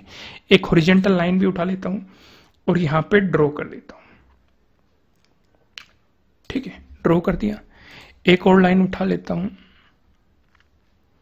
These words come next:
एक यहाँ पे मैंने फिर से एक लाइन ड्रॉ कर दी, राइट। फिर यहाँ पे भी एक लाइन उठा लेता हूँ, ये भी ड्रॉ कर दी। एक लाइन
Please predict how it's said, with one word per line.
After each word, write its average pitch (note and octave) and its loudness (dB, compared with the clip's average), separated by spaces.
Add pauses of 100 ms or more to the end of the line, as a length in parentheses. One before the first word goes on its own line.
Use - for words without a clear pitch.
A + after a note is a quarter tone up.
(560)
एक G3+ -10
यहाँ F3 -10
पे - -8
मैंने F#3+ -6 (680)
फिर - -20
से C#4+ -14 (200)
एक F3 -10
लाइन F3+ -6
ड्रॉ - -8
कर - -18
दी, - -20 (500)
राइट। B3 -10 (960)
फिर - -4
यहाँ F3 2
पे G3 -4
भी G3+ 0
एक F#3+ -4
लाइन F#3 0
उठा F#3 -8
लेता F#3+ -8
हूँ, F#3+ -8 (380)
ये F#3+ -4
भी D#3+ -8
ड्रॉ - -18
कर - -20
दी। - -20 (1160)
एक F3+ -6
लाइन F#3+ -2